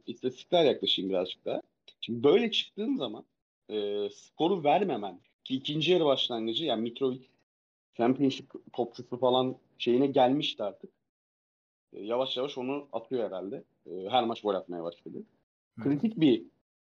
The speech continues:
Speaker 1: eşiği atlattı aslında bu maçta. Çünkü Brighton bu sezon ilk kez geriye düştü. Haaland hakkında konuşurken City'nin geri düştüğü maçlara etkisinden bahsettik, değil mi?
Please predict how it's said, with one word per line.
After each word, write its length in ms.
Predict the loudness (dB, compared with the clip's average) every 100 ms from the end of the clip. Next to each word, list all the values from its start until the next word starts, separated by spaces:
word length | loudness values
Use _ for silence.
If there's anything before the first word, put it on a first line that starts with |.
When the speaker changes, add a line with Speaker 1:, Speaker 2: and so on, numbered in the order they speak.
| _
Speaker 1:
eşiği 320 | 2 2 4 2
atlattı 400 | 0 -8 -8 -10
aslında 340 | -10 -8 -4
bu 80 | -4
maçta. 220 | -4 -6
Çünkü 440 | 0 0 0 -4 -6 _ _ _ _ _ _ 2
Brighton 280 | 2 2
bu 40 | -2
sezon 320 | -2 -2 -4
ilk 200 | -8 -6
kez 180 | -6 -6
geriye 300 | -6 -6 -6
düştü. 260 | -12 -20 _ _
Haaland 720 | -14 -4 2 4 6 4 2 -6 _ _ -12
hakkında 380 | -12 -10 -10
konuşurken 600 | -8 -8 -8 -8 -8 -8 -10 _
City'nin 340 | -8 -2 2
geri 200 | 2 2
düştüğü 320 | -2 -6 -4
maçlara 400 | -2 -2 -2 2
etkisinden 680 | 2 0 -8 -6 0 2 4
bahsettik, 480 | 2 -2 -10 _ _
değil 120 | -6
mi? 100 | -6